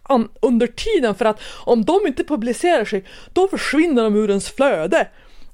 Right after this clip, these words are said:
Och det var <laughs> så himla gulligt, för jag kände verkligen så här: mina barn har ingen aning om vad jag jobbar med.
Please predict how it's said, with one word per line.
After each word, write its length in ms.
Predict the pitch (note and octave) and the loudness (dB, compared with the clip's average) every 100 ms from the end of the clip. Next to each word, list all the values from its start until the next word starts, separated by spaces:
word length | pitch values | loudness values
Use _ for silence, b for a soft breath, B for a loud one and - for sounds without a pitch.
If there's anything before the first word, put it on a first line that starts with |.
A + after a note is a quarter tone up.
| - | -6
Och 100 | C4 | -4
det 60 | C4 | 0
var 680 | F#4+ C5+ - C6+ C6+ A4+ | 0 0 -6 -6 0 0
<laughs> 100 | D#4 | 0
så 60 | F#4+ | -2
himla 200 | F#4 D4+ | -2 -4
gulligt, 400 | - D#4+ D4+ D4+ | -2 0 0 0
för 80 | D#4+ | 0
jag 120 | D4 | 0
kände 260 | - G#4 D4+ | 0 2 2
verkligen 360 | B3+ A3+ A#3 | -2 -2 -2
så 80 | G#3 | 0
här: 140 | G3+ - B B B B | -2 -4 B B B B
mina 380 | D#4 D4+ D4+ C#4+ - | -2 0 0 -4 0
barn 360 | F4+ F#4 D4 B3+ | 2 4 2 0
har 240 | A3 A#3 | 0 -2
ingen 460 | - D4 A#3+ A#3 A3+ - | -4 -2 0 -2 -4 -4
aning 500 | - D4 A3 D#4 F4 | 0 2 2 -2 -2
om 140 | A3+ G#3 | -2 0
vad 100 | G#3+ | 0
jag 140 | G3+ | 0
jobbar 340 | B3 G#3+ E4 F4+ | 0 -2 -2 -2
med. 240 | G#3 | -4